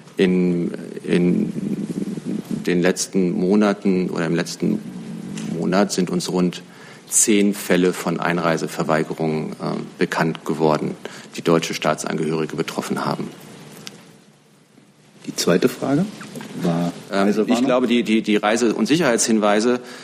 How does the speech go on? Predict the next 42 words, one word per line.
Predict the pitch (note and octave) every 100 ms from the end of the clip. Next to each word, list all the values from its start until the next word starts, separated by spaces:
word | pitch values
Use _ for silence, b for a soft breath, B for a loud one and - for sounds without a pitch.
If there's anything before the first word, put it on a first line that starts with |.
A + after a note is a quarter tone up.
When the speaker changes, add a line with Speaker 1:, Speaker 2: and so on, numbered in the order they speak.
| B
Speaker 1:
sind, | - G#2+ G2+ -
äh, | G#2 F#2+
sind | F2 G2
sehr | A2+ A#2+
umfassend | A2+ - B2+ - A2+ -
und | G2+ F#2+
nehmen, | G#2 G#2 A2 F#2+
ähm, | G#2 G2+ G2 G2 B B B
zu | - G#2 G2 G2
jedem | G2 A2 A2
möglichen | G#2+ G#2+ A2 G2+ G2
Aspekt | - - G#2 -
Stellung. | - A#2+ G2+ F#2
Ich | E2+
habe | G2+
sie | -
jetzt | F#2+ -
nicht | F#2+ -
genau | F#2 G2+
vor | A#2+ -
Augen, | F2 F#2 G2
aber | F2+
ich | F2+ -
gehe | G2
davon | F#2 F#2 F#2
aus, | E2 F#2 -
dass, | F#2 - -
ähm, | F#2 F2+ E2+ - - B B B B -
äh, | F2+
auch | F2+ E2+ D#2+ - -
dieses | F2+ F2 -
Thema | F2 E2
dort | E2 -
angesprochen | E2 - - - D#2+
wird. | - -
Aber | E2+
das | D#2+
müsste | F#2 -
ich | D#2+
noch | D2+
mal | D#2
klären. | - D2 D2+